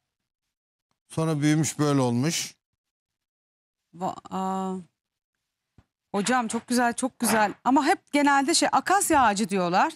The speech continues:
Speaker 2: Onun meyvesi. Vallahi bak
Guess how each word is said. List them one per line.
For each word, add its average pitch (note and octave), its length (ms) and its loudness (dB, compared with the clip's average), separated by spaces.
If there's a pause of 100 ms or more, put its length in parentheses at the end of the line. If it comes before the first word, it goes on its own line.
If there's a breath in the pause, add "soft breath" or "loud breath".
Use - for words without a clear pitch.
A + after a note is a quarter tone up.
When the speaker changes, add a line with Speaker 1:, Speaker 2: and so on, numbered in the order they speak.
(140)
Speaker 2:
Onun C4+ 240 4
meyvesi. G#3 680 0 (2500)
Vallahi A#3+ 400 -2
bak A#3+ 120 -2